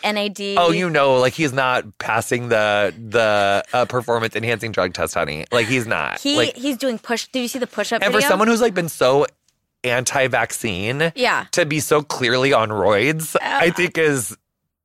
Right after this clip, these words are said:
Speaker 2: just interesting, I
Speaker 1: It's
Speaker 2: will
Speaker 1: inter-,
Speaker 2: say.
Speaker 1: it is interesting.
Speaker 2: Oh, is it
Speaker 1: But
Speaker 2: interesting?
Speaker 1: some of those men are ripped.
Speaker 2: Ripped. But also, like, let's just, for the girls,
Speaker 1: Yeah.
Speaker 2: make sure that we know that is gender affirming care.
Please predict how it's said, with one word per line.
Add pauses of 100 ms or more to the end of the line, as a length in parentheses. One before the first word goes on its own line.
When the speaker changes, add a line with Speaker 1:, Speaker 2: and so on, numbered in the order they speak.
(160)
Speaker 2:
just
interesting,
I
Speaker 1:
It's
Speaker 2:
will
Speaker 1:
inter-,
Speaker 2:
say.
Speaker 1:
it
is
interesting.
Speaker 2:
Oh,
is
it
Speaker 1:
But
Speaker 2:
interesting?
Speaker 1:
some
of
those
men
are
ripped.
Speaker 2:
Ripped.
But
also,
like, (140)
let's
just, (220)
for
the
girls,
Speaker 1:
Yeah.
Speaker 2:
make
sure
that
we
know (260)
that
is
gender
affirming
care.